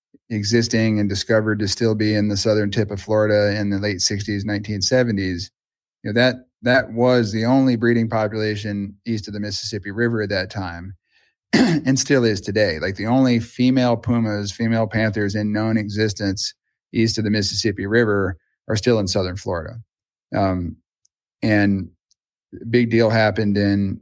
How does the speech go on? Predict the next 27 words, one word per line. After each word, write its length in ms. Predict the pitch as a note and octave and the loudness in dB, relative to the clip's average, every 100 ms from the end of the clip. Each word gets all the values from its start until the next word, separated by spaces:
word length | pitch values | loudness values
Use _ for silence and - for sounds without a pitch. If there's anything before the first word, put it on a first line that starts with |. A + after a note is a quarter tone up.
| B2 | -4
late 220 | G#2+ G2 | -2 -2
twenty 260 | A#2 G#2 | -2 0
sixteen, 540 | G2 G#2 F#2+ - A2 G#2 | -2 -4 -4 -2 -2 2
'cause 80 | A#2 | 2
there's 140 | A#2 | 2
a 40 | |
river 540 | G#2 A#2+ A2+ A2 G2+ F#2+ _ _ _ - | 2 2 4 2 0 -4 _ _ _ -2
called 180 | A2 | 0
the 80 | G2+ | 0
Caloosahatchee 840 | - A2 G#2+ G2+ G#2 G#2+ F#2+ F#2+ | 0 0 2 2 2 2 2 -2
that 100 | F2 | -2
runs 220 | F#2 G2+ F#2 | 0 0 0
from 160 | G2+ | -2
Lake 220 | G#2 G2+ | 0 2
Okeechobee 720 | G2+ G2 F#2 G#2 G#2 G#2 G2+ C3+ - | 0 0 0 2 2 2 2 0 -2
over 340 | A2 G#2 G2+ F#2+ | -2 2 0 0
to 140 | G2+ | -4
the 100 | G2 | -4
Gulf 300 | G2 G2 F#2+ | 0 0 0
Coast 420 | - F#2+ F#2 - | 0 2 2 -2
in 100 | - | -4
Charlotte 380 | F#2+ G#2+ G2 F#2+ | -2 0 0 0
Harbor 480 | G2+ G#2 G#2 G#2 G#2 | 0 0 0 0 0
near 160 | G#2+ G2 | -2 -2
Boca 260 | G2+ G2 F#2+ | -2 -4 -4
Grande. 500 | G#2 G#2 G2+ G2+ G2 _ _ _ _ | -2 0 2 0 -4 _ _ _ _
And 560 | G2 G2+ G2 F#2+ F2+ G2+ | 0 2 4 2 0 -4